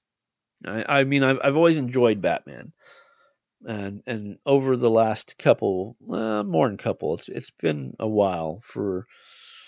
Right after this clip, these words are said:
since I've gotten into, like, the, the, the New fifty-two is where it all re-, kinda rebooted for me. Speaking of Batman, um, it says here, "D C debuts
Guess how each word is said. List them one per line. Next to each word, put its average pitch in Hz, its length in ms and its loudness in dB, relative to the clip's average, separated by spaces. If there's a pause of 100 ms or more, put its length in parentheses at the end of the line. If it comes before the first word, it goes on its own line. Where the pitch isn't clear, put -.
(1120)
since 131 260 -6
I've 117 160 4
gotten 110 240 -2
into, 107 400 -2
like, 95 280 -2
the, 92 500 0
the, 110 160 -6 (220)
the 117 420 6
New 160 160 4
fifty-two 147 580 2
is 107 100 0
where 107 240 0
it 73 40 -4
all 101 400 -2
re-, 120 120 -2
kinda 123 260 0
rebooted 113 560 -2
for 85 180 -12
me. 69 220 -18 (1200)
Speaking - 480 -4
of 151 140 0
Batman, 104 680 -8 (1040)
um, 104 480 -8 (180)
it 139 120 0
says 147 680 4
here, 131 480 2 (760)
"D 226 240 6
C 196 360 0
debuts 160 760 0